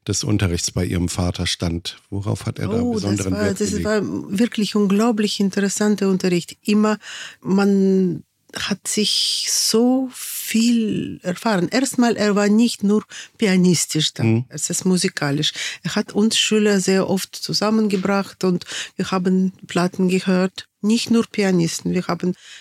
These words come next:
Speaker 2: sinfonische Sachen gehört und Opern und wir waren glücklich, dass wir haben sehr viele. Er hatte eine enorme Plattensammlung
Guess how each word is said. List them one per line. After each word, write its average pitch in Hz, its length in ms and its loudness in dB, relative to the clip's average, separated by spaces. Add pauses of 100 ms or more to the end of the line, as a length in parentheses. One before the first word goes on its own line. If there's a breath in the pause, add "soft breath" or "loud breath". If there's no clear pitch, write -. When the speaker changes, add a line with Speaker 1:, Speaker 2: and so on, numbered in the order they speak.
Speaker 2:
sinfonische 196 600 2
Sachen 185 420 0
gehört 185 500 -2
und 165 240 0
Opern 175 500 0
und 175 200 0
wir 180 160 2
waren 180 300 2
glücklich, 202 400 -2
dass - 200 -4
wir 170 100 -4
haben 180 200 0
sehr 202 220 0
viele. 214 240 -2 (280 loud breath)
Er 185 100 -4
hatte 214 200 0
eine 220 140 4
enorme 226 520 4 (120)
Plattensammlung 196 840 2